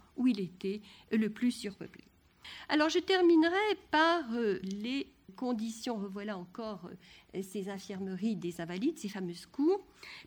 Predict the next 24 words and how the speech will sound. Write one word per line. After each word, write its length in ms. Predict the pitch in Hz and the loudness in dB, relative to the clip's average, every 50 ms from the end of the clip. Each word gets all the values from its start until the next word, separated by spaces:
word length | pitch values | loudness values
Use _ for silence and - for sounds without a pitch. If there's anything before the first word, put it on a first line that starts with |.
| - | 4
par 120 | 381 370 370 | 4 6 6
les 100 | 320 311 | 6 4
conditions 500 | 311 339 370 330 330 330 320 - 285 277 | 4 4 4 4 4 2 0 0 -2 0
de 80 | 269 285 | 0 4
vie 380 | 349 370 381 359 - - - 202 | 6 6 6 6 4 0 -6 -6
dans 340 | 196 202 277 285 294 285 - - - - | -2 0 0 2 2 0 -2 -6 -10 -8
ces 240 | - 240 233 208 - - - 175 | -4 -2 -2 -2 -4 -6 -8 -6
infirmeries. 760 | 196 190 185 - - 190 185 185 208 226 247 247 330 359 415 392 - - _ _ _ _ _ - - - - _ _ _ _ _ _ - - - | -4 -4 -4 -6 -8 -10 -8 -4 -4 -2 2 4 6 6 6 4 0 -12 _ _ _ _ _ -20 -20 -20 -20 _ _ _ _ _ _ -16 -6 0
Donc 180 | 254 294 311 339 | 0 0 2 4
les 140 | 370 359 | 4 4
infirmeries 680 | 370 370 349 - - 330 311 269 262 233 247 233 180 - - - - | 4 4 2 2 -2 0 0 0 0 0 0 -2 -2 -4 -10 -20 -16
soignaient 640 | - - - 240 226 226 226 233 233 208 180 156 - - - - | -12 -6 -2 0 0 0 0 2 2 2 0 0 -2 -10 -16 -12
les 240 | 180 175 214 214 202 | -8 -4 -4 -4 -4
pensionnaires 640 | - - 190 175 180 - 190 180 175 170 160 - | -4 -6 -10 -8 -8 -10 -10 -8 -8 -8 -8 -6
malades 500 | 175 185 196 214 240 269 311 392 440 311 196 | -6 -4 -2 2 2 4 4 2 2 -2 -2
ou 60 | 185 | -4
les 140 | 175 165 170 | -4 -6 -6
pensionnaires 640 | - 175 160 160 - - 165 175 170 170 170 160 - _ _ _ _ _ - | -8 -8 -12 -10 -10 -8 -8 -8 -8 -8 -10 -12 -14 _ _ _ _ _ -16
gravement 640 | - 185 - 190 180 202 220 202 180 185 180 180 175 | -12 -8 -8 -4 0 2 2 2 2 0 -6 -4 -4
atteints, 300 | 185 196 - - 302 370 453 453 - - - - - - | -4 -4 0 2 2 2 2 -2 -8 -16 -20 -10 0 6
mais 380 | 254 277 359 440 453 403 311 | 8 8 10 10 8 6 4
aussi 440 | 269 254 240 - - - 254 262 349 466 480 - - - - - - | 0 -2 -2 -4 -6 -4 0 2 2 0 0 -6 -12 -20 -20 -12 -2
elles 200 | - 269 277 269 | 2 2 2 2
soignaient 600 | - - - 285 294 269 277 277 269 247 226 - | 2 0 2 2 4 4 4 4 2 2 0 -2